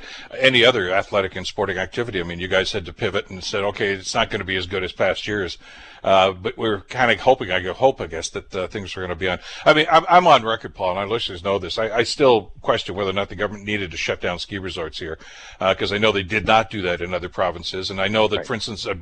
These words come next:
Speaker 1: at Blue, uh, before the shutdown, I mean, it was only a couple of days, but,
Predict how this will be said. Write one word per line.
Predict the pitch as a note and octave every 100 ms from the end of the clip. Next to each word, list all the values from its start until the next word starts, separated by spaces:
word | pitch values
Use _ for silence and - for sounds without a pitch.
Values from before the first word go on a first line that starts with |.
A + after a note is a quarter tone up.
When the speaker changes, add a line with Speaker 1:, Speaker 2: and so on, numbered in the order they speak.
| -
Speaker 1:
at | A2+
Blue, | D#2+ G#2+ C#3+ F#2+ F2 - - - -
uh, | G#2 G#2+ G#2+ - - G#2+
before | A2+ - C3 B2
the |
shutdown, | G2 D3 E3 G#2+ F#2
I | G2
mean, | G#2
it | G#2
was | G2+
only | A#2 G2
a |
couple | - A#2+ F#2+
of |
days, | G2+ B2+ F#2+
but, | F#2+